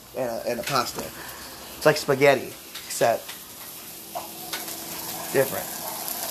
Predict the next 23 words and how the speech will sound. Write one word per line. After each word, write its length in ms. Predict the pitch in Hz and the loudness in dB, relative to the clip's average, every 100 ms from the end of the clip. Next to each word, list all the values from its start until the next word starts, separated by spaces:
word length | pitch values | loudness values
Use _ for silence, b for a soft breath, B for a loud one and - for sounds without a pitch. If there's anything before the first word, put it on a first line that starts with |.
| - | 0
What 60 | 143 | 4
do 60 | 170 | 8
you 80 | |
got 180 | 165 165 | 10 10
here, 140 | 131 123 | 10 2
brother? 260 | 117 127 139 | 2 0 0
What 180 | 175 180 | 0 0
you 60 | |
making? 300 | 165 139 104 117 - - - | 2 0 -2 -8 -8 -8 4
You 60 | |
got 180 | 165 160 - | 12 12 10
tomato 320 | 147 170 180 | 6 8 8
soup, 320 | 170 185 220 - - - - - - - - - | 6 4 4 0 -8 -8 -8 -6 -6 -4 -4 4
mixing 300 | 165 160 170 | 4 4 6
it 160 | 170 170 | 8 8
in 60 | 170 | 6
with 160 | 170 | 4
the 260 | 160 160 156 | 4 2 2
noodles 400 | 156 190 202 220 | 6 8 8 8
here, 200 | 254 262 - - 156 | 4 2 0 -4 -2
and 120 | 160 | 0
the 60 | |
milk 360 | 151 175 202 - | 6 8 6 4